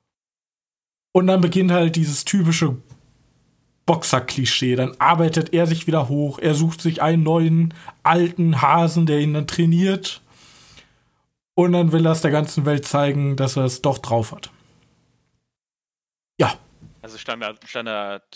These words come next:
Speaker 1: Standard-Boxer-Geschichte. Aber ich find extrem gut, weil der Film so extrem düster ist.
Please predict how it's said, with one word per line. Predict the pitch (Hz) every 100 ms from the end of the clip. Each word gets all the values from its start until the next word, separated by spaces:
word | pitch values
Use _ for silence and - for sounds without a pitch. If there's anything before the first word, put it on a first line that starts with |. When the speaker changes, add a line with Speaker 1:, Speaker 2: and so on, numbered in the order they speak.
| -
Speaker 1:
Standard-Boxer-Geschichte. | 175 185 180 185 196 - 190 180 - 196 - 185 190 196 - - -
Aber | 185 220 233
ich | - -
find | 247 269 - - - _ _ -
extrem | 185 - - - 233 262 208
gut, | 214 240
weil | 214 202
der | 190
Film | 208
so | 196
extrem | 196 - - - 190 160
düster | - 165 170 - -
ist. | - -